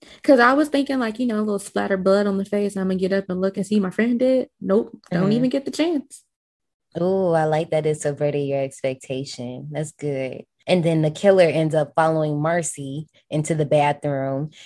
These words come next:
Speaker 2: and fucking slams an axe into her face. And I told y'all, see, told y'all, here I go. Didn't it remind y'all, Joan? It's literally the same scenario, literally the same. Joan and Will had just got done doing it.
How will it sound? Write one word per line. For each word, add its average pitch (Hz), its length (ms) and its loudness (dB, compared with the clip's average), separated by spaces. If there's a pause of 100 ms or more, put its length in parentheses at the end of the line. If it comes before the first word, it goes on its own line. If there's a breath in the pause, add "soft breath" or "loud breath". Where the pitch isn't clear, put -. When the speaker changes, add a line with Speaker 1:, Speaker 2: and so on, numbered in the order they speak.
(120)
Speaker 2:
and 147 280 -2 (100)
fucking 170 360 -8
slams 190 420 0
an 156 140 -2
axe 190 360 -2
into 160 300 -2
her 160 180 0 (100)
face. 156 380 0
And 175 140 0
I 160 80 0
told 175 460 0
y'all, 143 220 0
see, 143 360 -10 (200 loud breath)
told 151 220 0
y'all, 139 140 0
here 147 140 0
I 151 80 2
go. 175 300 4 (460 loud breath)
Didn't 254 200 8
it 240 60 4
remind 226 380 6
y'all, 202 220 6
Joan? 196 520 0 (500)
It's 208 200 2
literally 196 580 2
the 165 120 -4
same 156 260 -6
scenario, 143 760 -2 (100)
literally 180 580 2
the 160 140 -4
same. 139 440 -2 (320 soft breath)
Joan 190 400 4
and 208 220 2
Will 180 220 4
had 151 360 -2
just 202 260 4
got 208 180 6
done 196 260 4
doing 165 340 -2
it. 156 220 -6